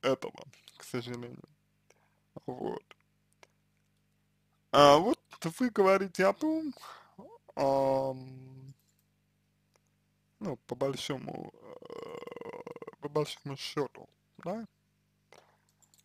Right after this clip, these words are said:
э, что вот вы в пятнадцать лет после работы, чтобы было больше денег. Вы говорите также о том, что, э, значит, вы в семнадцать лет начали бра-, брать,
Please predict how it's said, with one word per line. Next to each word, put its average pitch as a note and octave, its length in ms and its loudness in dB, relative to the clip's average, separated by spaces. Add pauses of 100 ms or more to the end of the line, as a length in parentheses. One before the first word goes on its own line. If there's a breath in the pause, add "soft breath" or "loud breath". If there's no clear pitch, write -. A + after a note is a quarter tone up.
(140)
э, B2 280 0
что - 180 -4
вот G3 220 -2
вы E3 300 -2
в B2+ 100 -10
пятнадцать D3 460 -6
лет C#3 200 -6
после C3 320 -6
работы, F#3 440 -6
чтобы E3+ 340 -8
было D3+ 220 -4
больше C3+ 340 -10
денег. C3+ 440 -16 (1400 soft breath)
Вы D3+ 140 -4
говорите C3 480 -2
также C3+ 440 -4
о D#3+ 60 -4
том, C4+ 240 -10 (260)
что, F3+ 640 -6 (1700 soft breath)
э, C#3 640 6 (220 loud breath)
значит, C3 300 -4
вы C#3+ 80 -10
в - 100 -14
семнадцать E3 360 -6
лет F#3 200 -2
начали C#3+ 420 -6
бра-, - 400 -8
брать, D3 420 0